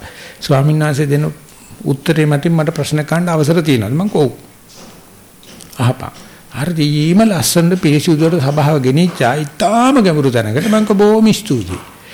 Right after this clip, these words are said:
ඒක තියෙනවා. හැබැයි මේකේ පාලනේ මගේ අතේ තියෙන. ඒක සභාවට අවබෝධ වෙන පැත්තට යනවා නම් මං ඉඩ දෙනවා. අනවශ්‍ය ප්‍රශ්න අරගෙන අනවශ්‍ය වෙලාවට යනවා මං කියන බෑ මේක බෑ.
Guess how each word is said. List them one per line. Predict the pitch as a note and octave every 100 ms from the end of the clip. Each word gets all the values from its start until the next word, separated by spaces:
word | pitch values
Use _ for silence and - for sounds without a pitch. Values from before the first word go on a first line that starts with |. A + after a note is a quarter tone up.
| -
ඒක | A#2+ A#2
තියෙනවා. | C#3 A3 B2 D#2+ - - - -
හැබැයි | - B2 A2 G2 F#2 A2+ A#2+
මේකේ | A#2 B2 C3+ G#2+ - - - - - -
පාලනේ | - A#2+ E3 G#3+
මගේ | F#3 D#3 C3
අතේ | A2
තියෙන. | G#2+ G2 - - - - - - - - -
ඒක | A2+ A#2 B2+ A2+
සභාවට | - G#2 A2 A#2 C3 C3
අවබෝධ | B2 A2+ B2 C#3+ D3
වෙන | D#3 D#3
පැත්තට | C3+ A2+ - E3+
යනවා | F3+ G3+
නම් | A#3
මං | G3
ඉඩ | D#3 C3+
දෙනවා. | A2 F2+ F2 - - - - -
අනවශ්‍ය | G#2 C3 G3+ A3+ - A3
ප්‍රශ්න | G3 E3 G3
අරගෙන | F3+ E3+ E3+ F3+
අනවශ්‍ය | C#3+ C#3+ F#3 F3 - A3
වෙලාවට | G#3 F#3+ F#3+
යනවා | G3+ A#3+
මං | G#3+ G3
කියන | - F#3+
බෑ | A3 G#3+
මේක | D3+ A2+
බෑ. | F2+